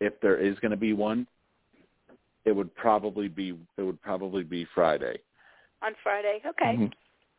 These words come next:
Speaker 1: That
Speaker 2: That
Speaker 1: would
Speaker 2: sounds
Speaker 1: be, that
Speaker 2: good.
Speaker 1: would be my guess. That would be my guess. But like
Speaker 2: I
Speaker 1: I,
Speaker 2: will
Speaker 1: like
Speaker 2: be
Speaker 1: I
Speaker 2: there
Speaker 1: said,
Speaker 2: if
Speaker 1: you
Speaker 2: you
Speaker 1: know,
Speaker 2: have it.
Speaker 1: uh, like I, like I said though, you know, stay, uh, stay tuned. You know, I, I, I may even have it up by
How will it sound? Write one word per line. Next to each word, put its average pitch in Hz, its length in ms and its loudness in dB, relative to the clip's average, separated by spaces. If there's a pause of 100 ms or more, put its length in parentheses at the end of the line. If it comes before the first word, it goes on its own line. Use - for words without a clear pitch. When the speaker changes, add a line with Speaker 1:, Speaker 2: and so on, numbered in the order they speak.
(160)
Speaker 1:
That 104 160 4
Speaker 2:
That - 20 2
Speaker 1:
would - 160 0
Speaker 2:
sounds 311 200 2
Speaker 1:
be, - 40 -10
that 110 120 4
Speaker 2:
good. - 80 2
Speaker 1:
would 220 120 -4
be 110 140 -6
my 90 200 -10
guess. 78 300 -6 (540)
That 117 180 2
would 117 160 -4
be 120 140 -4
my 98 200 -8
guess. 90 320 -4 (180)
But 92 260 0 (420)
like 110 200 4
Speaker 2:
I 202 140 8
Speaker 1:
I, 226 40 6
Speaker 2:
will 269 100 2
Speaker 1:
like - 120 0
Speaker 2:
be 320 60 0
Speaker 1:
I 339 40 4
Speaker 2:
there 381 160 4
Speaker 1:
said, 440 140 2
Speaker 2:
if - 40 -10
Speaker 1:
you 294 80 -10
Speaker 2:
you 269 60 -4
Speaker 1:
know, 277 160 2
Speaker 2:
have 381 120 -4
it. 285 140 -2
Speaker 1:
uh, 90 360 0 (1160)
like 123 220 4
I, 139 140 0
like 127 220 -4
I 135 180 -4
said 117 200 -6
though, 104 140 -4
you 101 160 -8
know, 98 200 -8 (120)
stay, 120 220 0
uh, 104 360 0 (840)
stay 127 200 4 (140)
tuned. 123 520 2
You 110 80 -2
know, 107 160 2
I, 127 340 2 (340)
I, 127 200 4
I 120 280 4
may 139 220 0
even 127 280 -4
have 113 280 -4
it 104 80 -2
up 104 180 -4
by 92 160 2